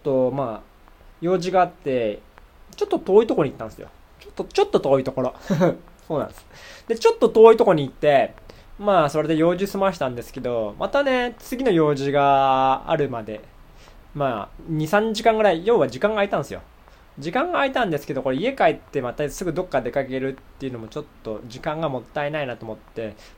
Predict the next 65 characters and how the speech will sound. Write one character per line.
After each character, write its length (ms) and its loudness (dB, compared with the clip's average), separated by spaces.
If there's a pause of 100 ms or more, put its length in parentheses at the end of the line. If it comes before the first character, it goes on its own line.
ま 80 -4
あ、 0 -
二、 160 -4
三 320 -6
時 120 -8
間 360 -4
ぐ 80 -4
ら 100 0
い 60 -4
だ 80 -4
っ 40 -8 (220)
た 80 -8
ら 140 -8
ね、 240 -14 (500)
ま 420 -8
あ、 300 -20
そ 140 -14
の、 340 -10
近 220 -8
く 100 -6
の 80 -6
図 120 -10
書 100 -10
館 180 -4
で 60 -6
も 80 -8
行 80 -12
っ 20 -20
て 60 -14
本 160 -8
を 80 -6
読 140 -8
も 120 -2
う 60 -6
か 60 -2
な 120 0
と 80 -6
思 120 -4
っ 20 -8
て、 420 4 (320)
ち 60 -8
ょ 20 -4
っ 60 -8
と 80 -2
ね、 100 2 (420)
近 160 -2
く 120 -4
の、 280 0
ま 380 -2
あ、 20 -14
図 60 -8
書 120 -14
館 180 -4
を 40 -10
グ 120 -6
グ 100 -6
っ 40 -4
て 120 -10
行 60 -10
っ 20 -20
た 100 4
ん 40 6
で 80 -2
す 40 -6
よ。 120 -4